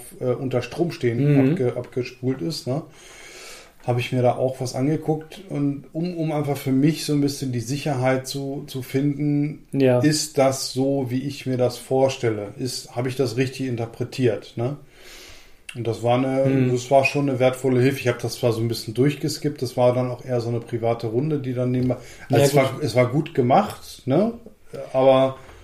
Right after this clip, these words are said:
Speaker 1: ähm,
Speaker 2: Es hilft einem ja, eine Entscheidung zu fällen, ob man das mag oder nicht, ne? Oder
Speaker 1: Genau,
Speaker 2: ob man das,
Speaker 1: genau.
Speaker 2: ob das System
Speaker 1: Ja.
Speaker 2: das ist, was man sich darunter vorgestellt hat. Das ist
Speaker 1: Ja.
Speaker 2: so das Ding. Ähm,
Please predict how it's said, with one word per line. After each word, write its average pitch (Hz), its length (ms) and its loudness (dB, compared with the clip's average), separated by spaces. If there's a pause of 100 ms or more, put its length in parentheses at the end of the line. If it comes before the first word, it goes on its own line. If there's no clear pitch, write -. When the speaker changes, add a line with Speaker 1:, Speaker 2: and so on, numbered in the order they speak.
(280)
Speaker 1:
ähm, 127 760 2 (180)
Speaker 2:
Es 139 180 4
hilft 190 300 4
einem 156 200 6
ja, 147 160 8
eine 143 140 2
Entscheidung 143 460 4
zu 143 100 -4
fällen, 139 380 2
ob - 120 -10
man 131 140 0
das 123 180 -2
mag 123 280 0
oder 139 140 4
nicht, 170 300 -2
ne? 160 60 -4
Oder - 100 -6
Speaker 1:
Genau, 160 140 6
Speaker 2:
ob 120 60 2
man 131 60 2
das, 131 120 0
Speaker 1:
genau. 127 200 4
Speaker 2:
ob - 60 -4
das 131 140 0
System 143 360 4
Speaker 1:
Ja. 123 160 0 (320)
Speaker 2:
das 147 220 4
ist, 131 120 -2
was 139 160 4
man 139 100 0
sich 127 100 -2
darunter 131 300 2
vorgestellt 117 640 0
hat. 110 180 -8
Das 117 120 -4
ist 117 60 -6
Speaker 1:
Ja. 120 80 -6
Speaker 2:
so 117 40 -6
das 120 160 -8
Ding. 117 220 -8 (560)
Ähm, 151 520 4